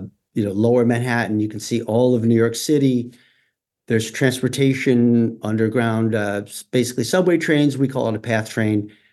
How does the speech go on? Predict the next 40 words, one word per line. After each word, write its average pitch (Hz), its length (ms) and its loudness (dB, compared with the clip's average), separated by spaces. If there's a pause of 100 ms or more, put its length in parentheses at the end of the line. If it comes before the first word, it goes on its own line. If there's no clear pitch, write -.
(220)
And, 117 340 2
uh, 110 320 4
that's, 120 580 -4
that's 131 280 -2
where 123 100 2
I 117 60 2
kind 120 240 -2
of 101 200 -4 (120)
made 117 280 2
my, 107 300 -2
made 113 220 0
my 104 160 -2
home. 139 320 2
And 107 120 -2
that 107 220 -4 (220)
I 104 80 -8
was 104 180 -4
in 101 100 -4
striking 107 400 -4
distance 104 400 -6
of 92 240 -8
New 113 80 -4
York, 131 460 0
but 110 280 -2 (760)
unbeknownst 143 600 2
to 135 60 -2
me, 190 180 2
there's, 110 400 0
there 135 100 0
was 131 140 0
a 117 40 -6
whole 135 220 -2
scene 170 380 0
in 107 100 0
Hoboken, 123 560 0
New 107 140 -2
Jersey, 131 340 0
which 95 240 -6
is 95 240 -6
the, 95 260 -2